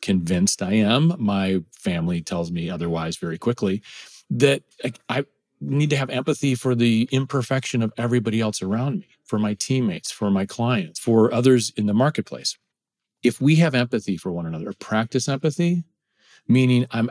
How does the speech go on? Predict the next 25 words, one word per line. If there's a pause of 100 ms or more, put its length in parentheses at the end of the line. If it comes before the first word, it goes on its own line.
actually
care
about
you
and
I
care
that
you
win.
I
care
about
helping
you
win. (380)
Like,
that's
about
as
simple
as
I
can
express